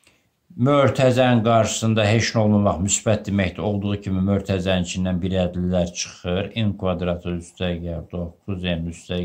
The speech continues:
gəl iki. Mörtəzənin qarşısında mənfi olduğu üçün hər birisinin işarəsi dəyişir. Mörtəzə içərisindəki bir ədlilər çıxılsın M kvadratı, çıxılsın doqquz M, üstə gəl iki bərabərdir.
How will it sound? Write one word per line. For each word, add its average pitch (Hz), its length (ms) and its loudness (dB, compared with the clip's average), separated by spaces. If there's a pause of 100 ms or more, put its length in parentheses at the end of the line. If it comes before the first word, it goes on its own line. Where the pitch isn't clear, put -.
(120)
gəl 78 320 -8
iki. 131 260 -4 (440)
Mörtəzənin 117 840 4
qarşısında 101 640 2
mənfi 104 260 2
olduğu 107 320 2
üçün 113 300 -2
hər 107 180 0
birisinin 101 400 -4
işarəsi 95 460 0
dəyişir. 95 420 0
Mörtəzə 87 400 -2
içərisindəki 90 720 -4
bir 98 240 0
ədlilər 87 360 -4 (460)
çıxılsın 107 540 0
M 110 240 0
kvadratı, 117 560 0
çıxılsın 92 680 -6
doqquz 113 560 -2
M, 143 320 0 (480)
üstə 113 380 -2 (100)
gəl 123 320 2
iki 120 400 -4
bərabərdir. 123 840 4